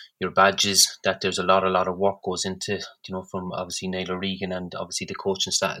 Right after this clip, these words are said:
the coaching staff that he has. And, um, there's a lot of stuff, there's a lot of learning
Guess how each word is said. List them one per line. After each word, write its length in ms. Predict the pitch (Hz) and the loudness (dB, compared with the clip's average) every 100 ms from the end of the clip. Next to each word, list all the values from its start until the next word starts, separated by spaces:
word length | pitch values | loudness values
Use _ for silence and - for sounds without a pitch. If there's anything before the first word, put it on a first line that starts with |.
| - | -12
the 60 | |
coaching 260 | - 101 92 | -6 -4 -2
staff 220 | - 95 - | -2 -4 -4
that 80 | |
he 80 | 98 | -6
has. 360 | 87 104 95 - | 2 4 4 -2
And, 140 | 87 _ - - - - _ | -10 _ -20 -16 -16 -16 _
um, 400 | 92 90 90 87 - | -4 -2 -2 -6 -4
there's 160 | - 95 | 0 4
a 40 | |
lot 180 | 101 101 | 6 6
of 60 | 98 | 6
stuff, 340 | - 110 - | 4 2 2
there's 140 | 101 95 | -2 4
a 40 | |
lot 140 | 101 | 6
of 80 | 98 | 6
learning 460 | 98 101 98 92 | 6 6 4 0